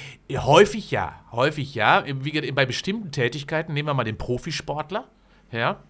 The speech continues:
ähm, der auf der Felge geht irgendwann, weil er zu viel Sport getrieben hat, ist das natürlich auch berufsbedingt. Das kann passieren, ja. Aber ich gebe Ihnen mal ein anderes Beispiel, wo man wirklich sagen, selber Schuld.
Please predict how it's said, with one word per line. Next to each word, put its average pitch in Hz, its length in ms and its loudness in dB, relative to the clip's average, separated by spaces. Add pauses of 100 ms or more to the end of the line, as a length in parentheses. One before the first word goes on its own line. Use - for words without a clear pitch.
(400)
ähm, 127 400 0 (120)
der 123 320 2
auf 139 160 -2
der 123 120 0
Felge 147 400 0
geht 113 340 -2
irgendwann, 160 480 -2
weil 120 100 0
er 117 80 -2
zu 135 140 -6
viel 117 100 -10
Sport - 380 -2
getrieben 143 460 -6
hat, 147 180 -4 (280)
ist 143 200 -2
das 170 100 -2
natürlich 143 340 0
auch 156 80 -2
berufsbedingt. - 640 -4
Das 107 120 -6
kann 131 160 -6
passieren, 202 340 -2 (480)
ja. 120 320 0 (540)
Aber 180 100 2
ich 170 80 2
gebe 247 180 0
Ihnen 208 60 4
mal 180 140 4
ein 165 60 -4
anderes 156 280 -2
Beispiel, 139 320 0
wo 143 40 2
man 139 120 2
wirklich 143 220 -4
sagen, 127 180 0
selber 107 240 -4
Schuld. - 320 -12